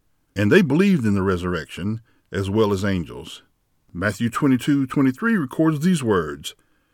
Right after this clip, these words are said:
"The same day Sadducees came to him who say there is no resurrection,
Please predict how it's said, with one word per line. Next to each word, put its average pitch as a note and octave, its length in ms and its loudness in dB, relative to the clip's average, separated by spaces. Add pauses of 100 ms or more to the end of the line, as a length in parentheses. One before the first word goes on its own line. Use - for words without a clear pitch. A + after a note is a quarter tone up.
(240)
"The - 100 -10
same A3 380 4
day D#3 400 4 (220)
Sadducees A#2+ 840 -2
came C#3+ 300 -2
to F3+ 100 0
him A2+ 480 0 (280)
who A2 120 -6
say D#3+ 320 4
there C3 240 4
is G#2+ 120 2
no C3 200 6
resurrection, F#3+ 800 4